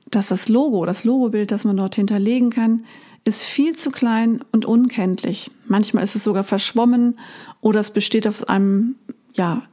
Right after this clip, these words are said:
detailreichen Foto. Man hat also überhaupt gar keinen Wiedererkennungswert.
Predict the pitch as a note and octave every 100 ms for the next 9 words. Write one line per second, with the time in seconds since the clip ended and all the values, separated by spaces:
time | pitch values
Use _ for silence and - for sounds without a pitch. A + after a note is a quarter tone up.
0 | - G3 F#3+ - A3+ A3+ G#3 G#3+ A3 -
1 | B3+ C4 C4 B3 A#3+ - - - - -
2 | _ _ - A3+ A3+ B3 A#3+ A#3 G3+ A3
3 | A3+ A3 A#3 A3+ A3 G#3 F3+ - - E3+
4 | F3 - E3 G#3 -